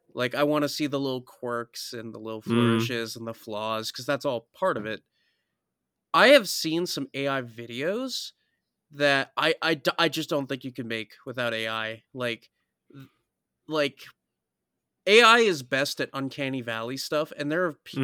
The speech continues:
Speaker 1: been
Speaker 2: Mm-hmm.
Speaker 1: people that have leaned into it to make some of the most interestingly horrifying, flesh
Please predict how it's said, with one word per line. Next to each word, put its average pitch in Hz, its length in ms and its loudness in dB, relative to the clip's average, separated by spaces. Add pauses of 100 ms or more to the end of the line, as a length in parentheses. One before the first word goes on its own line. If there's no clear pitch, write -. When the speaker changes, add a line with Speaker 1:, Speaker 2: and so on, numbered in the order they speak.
(100)
Speaker 1:
been 123 160 4
Speaker 2:
Mm-hmm. - 20 0
Speaker 1:
people 139 260 -4
that 131 100 -2
have 120 140 -4
leaned 123 360 -6
into 120 300 -10
it 110 160 -16
to 135 100 -14
make 117 200 -10
some 143 180 -8
of 127 80 -6
the 127 60 -8
most 120 480 -8 (1500)
interestingly 156 1000 0
horrifying, 123 1500 -2 (220)
flesh - 1000 -4